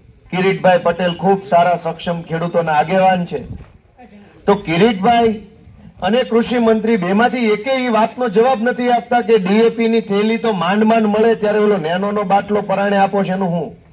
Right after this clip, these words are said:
એનો કોઈ જવાબ જ નથી. "મત આપો, મત આપો, જલ્દી લાવો, ઉતાવળ રાખો,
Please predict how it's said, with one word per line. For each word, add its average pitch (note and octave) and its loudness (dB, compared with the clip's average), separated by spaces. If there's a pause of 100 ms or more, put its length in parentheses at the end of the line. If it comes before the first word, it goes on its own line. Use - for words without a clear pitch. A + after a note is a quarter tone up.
(1800)
એનો A#3 4
કોઈ C#4+ 0
જવાબ C#4+ 2
જ D4+ -4
નથી. C4 -6 (640)
"મત C4+ 2
આપો, C4 2
મત A#3 -2
આપો, A#3 0
જલ્દી A#3+ -2
લાવો, A3+ 2
ઉતાવળ A3 0
રાખો, G#3 -2